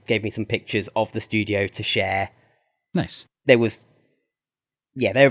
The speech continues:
Speaker 1: very happy to work with me, and I, I think a few months later they needed some files, and I just sent them the files, and they were happy that I was helpful like that.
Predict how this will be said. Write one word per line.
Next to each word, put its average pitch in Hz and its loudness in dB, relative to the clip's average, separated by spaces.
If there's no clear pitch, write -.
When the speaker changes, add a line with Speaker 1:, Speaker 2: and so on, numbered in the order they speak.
Speaker 1:
very 127 8
happy 113 2
to 101 -2
work 147 8
with 131 -2
me, 127 4
and 101 -4
I, 101 -6
I 107 -6
think 104 -4
a 107 -10
few 120 0
months 101 -4
later 101 -4
they 98 -4
needed 98 -8
some 92 -10
files, 90 -4
and 85 -10
I 87 -14
just - -18
sent 92 -8
them 82 -12
the 90 -16
files, 120 0
and 101 -8
they 98 -4
were 95 -10
happy 98 -8
that 98 -8
I 98 -6
was 90 -12
helpful 151 -4
like 135 0
that. 127 4